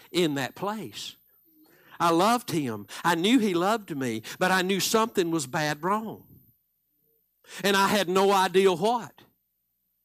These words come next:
Anybody ever felt that way?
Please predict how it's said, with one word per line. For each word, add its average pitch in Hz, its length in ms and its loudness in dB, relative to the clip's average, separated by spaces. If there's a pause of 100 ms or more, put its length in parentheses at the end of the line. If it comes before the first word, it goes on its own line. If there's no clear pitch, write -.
(2750)
Anybody 202 420 2
ever 202 200 2
felt 214 260 2
that 220 160 -2
way? 247 360 -2